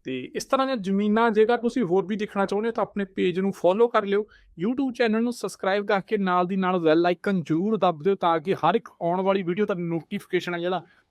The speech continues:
ਤੁਹਾਡੇ ਤੱਕ ਚਲਿਆ ਜਾ ਸਕੇ ਤੇ ਤੁਸੀਂ ਕੋਈ ਵੀ ਵੀਡੀਓ ਮਿਸ ਨਾ ਕਰ ਸਕੋ ਜੀ, ਠੀਕ ਹੈ। ਕੁਮੈਂਟ ਜ਼ਰੂਰ ਕਰ ਦਿਓ ਕਹੀ ਜੀ ਜ਼ਮੀਨ ਤੁਹਾਨੂੰ ਚਾਹੀਦੀ ਹੈ। ਤੇ ਵੇਚਣ ਲਈ ਜੇਕਰ ਤੁਸੀਂ ਸਾਡਾ WhatsApp ਨੰਬਰ ਤੁਹਾਨੂੰ ਮੈਂ ਦੱਸਿਆ ਸੀਗਾ, ਉਹਦੇ ਉੱਤੇ ਵੀਡੀਓ ਤੇ ਫੋਟੋਆਂ ਬਣਾ ਕੇ ਭੇਜ ਦੇਣੀਆਂ, ਸਾਰੀ ਜਾਣਕਾਰੀ ਦੇ ਨਾਲ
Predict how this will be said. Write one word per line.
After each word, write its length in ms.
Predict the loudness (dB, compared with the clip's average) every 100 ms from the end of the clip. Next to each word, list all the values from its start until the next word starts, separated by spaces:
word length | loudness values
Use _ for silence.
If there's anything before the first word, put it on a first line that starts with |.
| _
ਤੁਹਾਡੇ 220 | -4 -4
ਤੱਕ 220 | -6 -8
ਚਲਿਆ 280 | -4 -2 0
ਜਾ 140 | 0
ਸਕੇ 220 | -2 -4
ਤੇ 80 | -6
ਤੁਸੀਂ 280 | -6 -8 -8
ਕੋਈ 260 | -4 -4 -2
ਵੀ 100 | -4
ਵੀਡੀਓ 260 | -2 0
ਮਿਸ 340 | 0 -2 -4 -4
ਨਾ 240 | -4 -4
ਕਰ 200 | -4 -8
ਸਕੋ 300 | -6 -8 -8
ਜੀ, 160 | -8 -12 _ _ _ -6
ਠੀਕ 140 | -2
ਹੈ। 60 | -2
ਕੁਮੈਂਟ 480 | 0 0 0 0
ਜ਼ਰੂਰ 360 | -2 0 0 0
ਕਰ 180 | 0 0
ਦਿਓ 140 | -2
ਕਹੀ 260 | -2 -4 -4
ਜੀ 120 | -4
ਜ਼ਮੀਨ 300 | -6 -6 -6
ਤੁਹਾਨੂੰ 260 | -4 -4 -2
ਚਾਹੀਦੀ 460 | -2 -2 -2 0
ਹੈ। 140 | -2 -4 _ _
ਤੇ 80 | -8
ਵੇਚਣ 420 | -4 -4 -2 -2
ਲਈ 200 | -2 -4
ਜੇਕਰ 360 | -6 -8 -6 -6
ਤੁਸੀਂ 240 | -2 -4 -2
ਸਾਡਾ 220 | 0 2
WhatsApp 400 | 2 0 -2 -4
ਨੰਬਰ 320 | -4 -4 -6
ਤੁਹਾਨੂੰ 200 | -6 -6
ਮੈਂ 100 | -6
ਦੱਸਿਆ 280 | -6 -6 -6
ਸੀਗਾ, 220 | -6 -8
ਉਹਦੇ 160 | -6 -8
ਉੱਤੇ 180 | -6 -6
ਵੀਡੀਓ 340 | -4 -4 -4
ਤੇ 120 | -6
ਫੋਟੋਆਂ 380 | -8 -10 -8 -12
ਬਣਾ 200 | -8 -8
ਕੇ 120 | -8 -14 _
ਭੇਜ 220 | -8 -6
ਦੇਣੀਆਂ, 220 | -6 -10
ਸਾਰੀ 260 | -12 -12 -10
ਜਾਣਕਾਰੀ 380 | -8 -8 -8 -8
ਦੇ 120 | -6
ਨਾਲ 280 | -4 -6